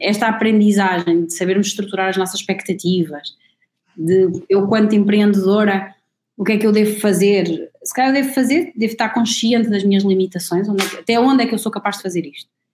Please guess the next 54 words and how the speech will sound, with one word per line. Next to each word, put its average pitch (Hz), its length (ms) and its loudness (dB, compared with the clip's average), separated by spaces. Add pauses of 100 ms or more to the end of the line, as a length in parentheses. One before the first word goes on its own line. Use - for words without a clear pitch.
(300)
E 233 80 2
onde 277 140 4
eu 330 60 4
não 294 240 6
sou, 254 520 0 (520)
então 277 160 0
eu 285 40 2
tentar 294 260 2
reunir-me 285 520 4
das 285 140 0
pessoas 285 320 -4
que 294 80 2
me 269 100 4
podem 277 240 2
ajudar. 262 540 0 (580)
Ahm, 202 560 0 (100)
e 226 160 0
aí 285 140 2
pode 285 180 0
ser 285 120 2
um 262 100 4
coach, 247 260 0
pode 226 160 -8
ser 240 120 -4
um 233 40 2
mentor, 220 520 0
pode 220 180 -2
ser 226 80 -2
a 226 60 2
melhor 233 180 2
amiga, 208 540 2 (520)
pode 254 160 -2
ser 262 120 2
a - 20 2
família, 240 460 0
pode 240 160 -10
ser - 80 -10
quem 254 100 0
nós 233 160 0
quisermos. 185 480 0
Eu 202 80 -2
acho 196 140 -4
que 220 80 -2
não 220 120 0
há 226 120 -2
certos - 400 -4
nem 208 160 2
errados, 196 340 -8
é 202 140 -4
aquilo 214 360 -2
que - 80 -12
funciona 220 480 0
para 208 200 0
nós 208 400 -2